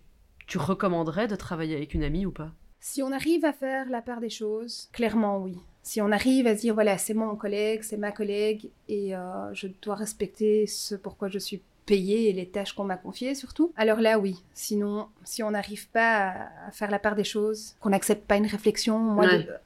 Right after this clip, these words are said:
Speaker 2: bah, ça, ça sert à rien parce qu'on gâche une amitié, on gâche un collègue, une
Speaker 1: Effectivement, tu gâches les deux, quoi.
Speaker 2: Les deux,
Speaker 1: Et, et,
Speaker 2: exactement.
Speaker 1: et quels seraient justement, ben, euh, tes conseils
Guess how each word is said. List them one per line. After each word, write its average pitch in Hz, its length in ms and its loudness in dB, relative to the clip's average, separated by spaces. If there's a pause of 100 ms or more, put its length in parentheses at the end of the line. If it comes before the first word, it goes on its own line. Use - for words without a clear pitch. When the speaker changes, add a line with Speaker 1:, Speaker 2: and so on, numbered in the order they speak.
Speaker 2:
bah, 180 220 -2
ça, 190 240 -4
ça 190 160 -6
sert 190 200 -6
à 190 40 -4
rien 196 260 -2
parce 196 140 -6
qu'on 202 140 -2
gâche 196 260 2
une 202 60 4
amitié, 196 380 0
on 190 120 -4
gâche 180 260 -6
un 180 60 -4
collègue, 180 360 -8
une 190 380 -8 (160)
Speaker 1:
Effectivement, - 380 -4
tu - 80 -8
gâches 165 200 -4
les 170 80 -2
deux, 147 160 -6
quoi. - 160 -14
Speaker 2:
Les 208 120 0
deux, 180 100 -8 (340)
Speaker 1:
Et, 196 180 10
et, 196 40 12
Speaker 2:
exactement. 202 440 6 (200)
Speaker 1:
et 185 140 4
quels 233 200 8
seraient - 460 0
justement, 170 500 -4
ben, 165 100 0 (120)
euh, 143 220 0
tes 143 160 -4
conseils 175 560 -2